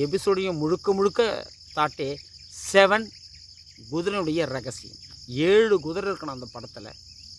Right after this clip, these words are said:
பின்னாடி வான கலர்ல ஏதாவது ஒரு கலர் இருக்கணும்.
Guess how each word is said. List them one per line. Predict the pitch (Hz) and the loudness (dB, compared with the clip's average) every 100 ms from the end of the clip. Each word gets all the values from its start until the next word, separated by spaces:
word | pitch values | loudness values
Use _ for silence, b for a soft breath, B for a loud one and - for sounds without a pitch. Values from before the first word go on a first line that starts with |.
| - - - - - B B B - | -20 -20 -20 -20 -20 B B B -2
பின்னாடி | 180 220 226 190 | 2 4 6 6
வான | 160 175 190 | 4 4 2
கலர்ல | 170 151 143 160 | -2 -4 -4 -4
ஏதாவது | 147 139 160 208 | -2 2 4 4
ஒரு | 220 165 | 2 0
கலர் | 147 135 127 | -4 -8 -10
இருக்கணும். | 117 113 - | -14 -18 -18